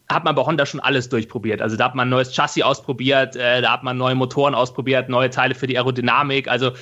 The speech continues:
das komplette Programm mehr oder weniger. Die sind einfach in der Entwicklung schon deutlich weiter, während man bei Yamaha eben immer noch diesem Rückstand im Prinzip hinterherläuft, den man ja schon das ganze Jahr hatte. Ähm,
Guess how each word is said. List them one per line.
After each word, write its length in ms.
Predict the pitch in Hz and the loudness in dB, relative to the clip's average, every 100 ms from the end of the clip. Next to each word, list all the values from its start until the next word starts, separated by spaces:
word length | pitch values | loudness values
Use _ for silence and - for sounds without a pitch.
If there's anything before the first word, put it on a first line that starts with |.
| - - - | -18 -20 -12
das 260 | 123 131 - | -4 -2 0
komplette 320 | 147 156 - | 0 -2 -2
Programm 420 | 156 131 127 170 | -6 -2 0 0
mehr 120 | 135 | 0
oder 180 | 131 113 | 0 0
weniger. 320 | 123 127 131 | 0 2 0
Die 100 | 131 | -2
sind 200 | 123 151 | -4 -4
einfach 300 | 135 156 156 | -2 -2 -4
in 160 | 139 131 | -6 -4
der 160 | 135 127 | -2 -2
Entwicklung 400 | 127 156 156 - | -2 -2 -4 -2
schon 160 | 139 | -2
deutlich 340 | 131 147 131 - | 2 0 -2 -2
weiter, 360 | 143 170 123 | 0 0 0
während 160 | 131 131 | 0 0
man 120 | 127 | 0
bei 120 | 127 | 0
Yamaha 420 | 123 127 139 160 | 0 0 0 0
eben 340 | - 135 139 - - _ _ 73 71 _ | -2 -6 -8 -14 -20 _ _ _ -20 _
immer 200 | 180 214 | 2 4
noch 180 | 185 185 | 4 0
diesem 240 | 180 165 | -2 -6
Rückstand 540 | 151 190 - 175 165 156 | -2 -2 -2 0 -2 -4
im 120 | 160 160 | -10 -6
Prinzip 440 | 160 151 190 190 | -6 -2 -2 0
hinterherläuft, 720 | 170 165 139 185 139 175 - | 0 0 2 2 4 2 -2
den 100 | 151 | -4
man 140 | 151 156 | 0 0
ja 80 | 143 | 0
schon 140 | 156 | 0
das 160 | 143 - | 0 0
ganze 240 | 151 147 | -2 -2
Jahr 280 | 139 160 113 | 0 2 0
hatte. 240 | 104 104 - - - - 123 | -2 -10 -14 -20 -20 -6 0
Ähm, 560 | 127 127 135 123 - | 0 0 -4 -10 -16